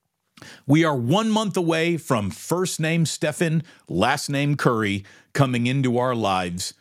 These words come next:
Everything will be less blurry. Here we go. Curry getting ready for his fifteenth N B A season, a nine-time All-Star already with four rings. And look, it's real simple. While we can debate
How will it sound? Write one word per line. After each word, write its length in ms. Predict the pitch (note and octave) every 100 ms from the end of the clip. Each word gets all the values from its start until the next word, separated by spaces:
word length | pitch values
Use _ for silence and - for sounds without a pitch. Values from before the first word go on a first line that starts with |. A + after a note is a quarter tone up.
| _ -
Everything 420 | E2+ G#2 A2+ A2+
will 80 | G#2
be 140 | A2
less 300 | G#2 G#2 -
blurry. 520 | - F2+ F2 D#2+ D#2 - - -
Here 240 | E3+ G3+
we 160 | G#3+ G3+
go. 380 | E3 G#2+ D#2+ - - - -
Curry 300 | G3 B3 C4+
getting 280 | G#3+ G3+ D#3+
ready 220 | F3 G3
for 180 | E3+ C#3
his 140 | -
fifteenth 640 | - B3 B3 - G#3 G3+ -
N 200 | E3 F#3
B 200 | F3 E3+ C#3+
A 100 | A2
season, 640 | - F3 F#3 D#3+ F#3+ F#3+
a 180 | - C3+
nine-time 840 | C3+ D3+ F3 G#3+ A3+ G3 F#3 F3+ F3+
All-Star 720 | D#3+ E3+ E3 - D#3+ E3 -
already 580 | A#2+ A#2+ A2+ D#3+ F3 F#3
with 200 | C#3+ -
four 420 | - F3 F#3+ F3+
rings. 540 | D3+ E3+ F3+ F#3+ C#3
And 160 | E3 D3 - - -
look, 300 | A3+ - - _ -
it's 180 | E3+ F#3
real 180 | F#3+
simple. 480 | F3+ G#3 F#3+ F2+ - - - - - - -
While 180 | E3+ F#3+
we 120 | B3
can 180 | A3+ F#3+
debate 480 | E3+ A#2 F3+ F3